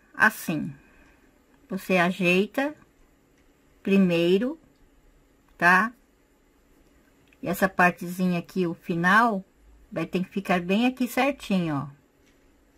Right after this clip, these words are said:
ó. Ok? Aí, você vai ajeitar aqui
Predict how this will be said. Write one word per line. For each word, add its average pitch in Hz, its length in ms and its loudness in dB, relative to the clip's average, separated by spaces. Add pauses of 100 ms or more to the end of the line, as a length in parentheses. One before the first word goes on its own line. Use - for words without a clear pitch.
(1160)
ó. - 40 -12
Ok? 214 400 0 (880)
Aí, 202 160 2
você 202 260 0
vai 190 220 6
ajeitar 196 560 2
aqui 247 460 -6